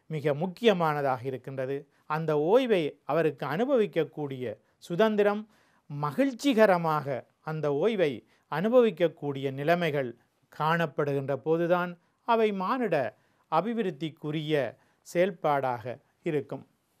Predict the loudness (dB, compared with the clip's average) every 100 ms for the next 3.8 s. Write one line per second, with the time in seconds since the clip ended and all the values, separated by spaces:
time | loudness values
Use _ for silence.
0 | _ _ _ -8 -4 0 2 0 -4 -10
1 | _ _ -2 0 0 -2 0 2 2 0
2 | 0 0 -2 -4 -8 -2 0 2 0 -2
3 | -6 -6 -8 -8 -6 -8 -10